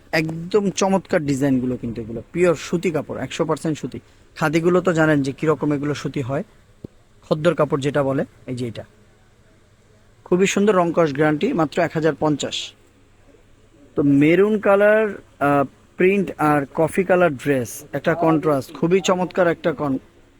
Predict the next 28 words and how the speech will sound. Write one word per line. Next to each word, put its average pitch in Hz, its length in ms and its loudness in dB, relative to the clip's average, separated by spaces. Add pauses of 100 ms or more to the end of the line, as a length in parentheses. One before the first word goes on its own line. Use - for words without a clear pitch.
(120)
কন্ট্রাস্ট। 135 500 -2 (160)
এটা 151 220 -2
কিন্তু 175 240 0
আপনার 165 180 -2
কামিজের 160 400 2
কাপড় 156 240 -2
হবে, 160 260 -2 (760)
পুরো 180 200 2
জামাটা 170 360 0
কিন্তু 170 460 -4
অসম্ভব 160 460 0
সুন্দর। 127 400 -2 (100)
এইটা, 123 220 -2 (2250)
এটা 143 200 -6
হচ্ছে 151 180 -4
আপনার 160 200 -2
কামিজের 156 360 0
নিচের 156 280 -2
পা-, 135 420 -2
মানে, 131 360 -2
আহ, 120 200 -8
মূল 151 260 2
কাজটা 180 380 0
যেটা, 151 340 -2
এটা 143 200 -2
হচ্ছে - 220 -6
এরকম 151 300 -2
হবে। 113 220 -10